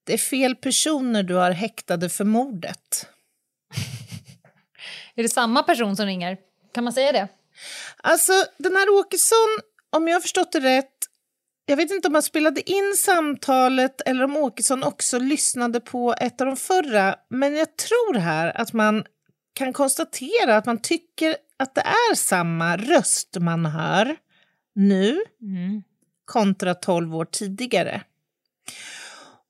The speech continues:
Speaker 1: Och, um, jag, det jag gillar med Åkesson här är att han ändå bestämmer sig för att köra kusinspåret liksom i bott här nu. Även om det här, de här nya samtalen börjar trilla in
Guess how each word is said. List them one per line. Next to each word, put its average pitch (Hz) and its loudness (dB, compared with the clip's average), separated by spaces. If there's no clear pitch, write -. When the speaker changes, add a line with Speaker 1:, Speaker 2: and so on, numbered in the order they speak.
Speaker 1:
Och, 285 8
um, 285 -2
jag, 302 2
det 330 4
jag 330 6
gillar 370 4
med 349 2
Åkesson 220 0
här 196 2
är 202 4
att 214 -4
han 254 -2
ändå 262 -2
bestämmer 381 0
sig 320 -2
för 214 4
att 208 -2
köra 226 2
kusinspåret 269 0
liksom 226 -4
i 254 -2
bott - -2
här - -6
nu. - -18
Även 294 2
om 339 0
det 277 4
här, 226 0
de 220 0
här 220 2
nya 226 0
samtalen 247 -2
börjar 208 2
trilla 196 -2
in 285 -2